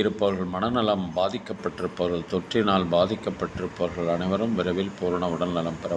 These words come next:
வாழ்த்துகின்றோம். வாழ்க வளமுடன். உலக மக்கள் அனைவரும் மனவளக்கலையில் இணைந்து உடல் நலம், உயிர் வளம், மனவளம், நட்பு நலம், ஆன்ம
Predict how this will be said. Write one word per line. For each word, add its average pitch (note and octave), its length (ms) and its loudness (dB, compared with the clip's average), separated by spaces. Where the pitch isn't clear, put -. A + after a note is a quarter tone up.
வாழ்த்துகின்றோம். E2 760 -4
வாழ்க E2 220 -4
வளமுடன். E2 400 -4
உலக F#2+ 240 2
மக்கள் F2 420 0
அனைவரும் G2 440 4
மனவளக்கலையில் A#2+ 800 10
இணைந்து G#2+ 380 0
உடல் F#2 380 0
நலம், G#2+ 340 0
உயிர் F2+ 340 -4
வளம், G#2 340 -2
மனவளம், F2 560 -4
நட்பு E2 300 -6
நலம், F2 360 -2
ஆன்ம F2 340 0